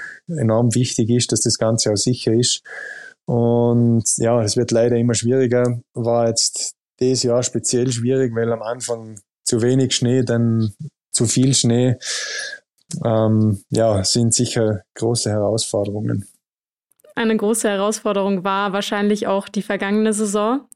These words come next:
Speaker 2: Ähm, wir wollen natürlich noch mal über den letzten Winter sprechen,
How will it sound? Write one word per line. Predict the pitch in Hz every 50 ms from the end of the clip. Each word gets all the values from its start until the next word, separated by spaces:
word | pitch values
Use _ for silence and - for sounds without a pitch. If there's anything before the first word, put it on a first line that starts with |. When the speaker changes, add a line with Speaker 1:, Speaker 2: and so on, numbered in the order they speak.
| - -
Speaker 2:
Ähm, | 208 190 185 185 185 190 190 185 185 196 - _ -
wir | 214 190
wollen | 202 214 220
natürlich | 220 214 208 - 247 247 233
noch | 240 233 226
mal | 220 214 202
über | 196 202
den | 208 196
letzten | 196 202 202 - - 220 190
Winter | 196 214 208 214 196
sprechen, | - - 208 196 208 - 214 208 214